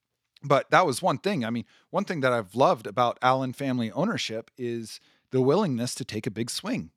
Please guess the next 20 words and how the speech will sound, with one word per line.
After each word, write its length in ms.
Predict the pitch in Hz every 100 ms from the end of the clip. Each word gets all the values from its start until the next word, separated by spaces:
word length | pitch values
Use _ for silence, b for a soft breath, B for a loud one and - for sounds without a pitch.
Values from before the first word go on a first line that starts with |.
| -
They 120 | 117
brought, 500 | 110 - 123 160 -
they, 200 | - 226 _ _ _ 165
they 120 | 220
went 240 | 170 180
out 180 | 185 151
and 140 | 123
got 220 | 123 143 110
Mike 220 | 127 -
Holmgren 500 | - 170 139 107 98
when 140 | 104
he 180 | 113 170
was 300 | 139 120 - b b -
the 100 | 131
king 320 | - 185 185
of 120 | 123
N 100 | 143
F 140 | 139 147
L 140 | 131
coaches, 500 | - 185 - 69